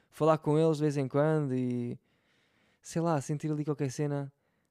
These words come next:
de "estamos aí, meus caros, amanhã também estamos aí", não sei o quê.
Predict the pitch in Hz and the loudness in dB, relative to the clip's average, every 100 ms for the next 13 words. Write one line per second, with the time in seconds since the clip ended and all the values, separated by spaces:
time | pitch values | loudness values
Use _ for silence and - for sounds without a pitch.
0 | _ 131 139 135 131 160 151 131 120 131 | _ -4 0 2 0 0 -2 0 -2 0
1 | 123 120 - 120 113 113 113 113 110 113 | -2 -6 -4 -2 -2 -4 -4 -4 -4 -6
2 | 113 104 101 120 135 117 107 | -6 -6 -6 -6 -6 -6 -8